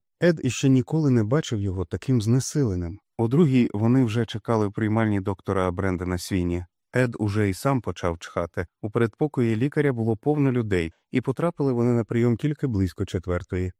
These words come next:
Тріш спробувала привести Гека до тями, та він ледве трохи розплющив посоловілі очі, і вона відчувала, що сама також має гарячку.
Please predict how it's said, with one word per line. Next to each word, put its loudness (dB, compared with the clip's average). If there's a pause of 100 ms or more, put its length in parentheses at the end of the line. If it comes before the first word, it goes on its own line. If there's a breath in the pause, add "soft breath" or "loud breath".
(160)
Тріш 2
спробувала 0
привести 0
Гека 0
до 0
тями, 2
та -2
він 2
ледве 2
трохи -2
розплющив -2
посоловілі -2
очі, -4
і -6
вона 0
відчувала, -2
що -6
сама 0
також -2
має 0
гарячку. -2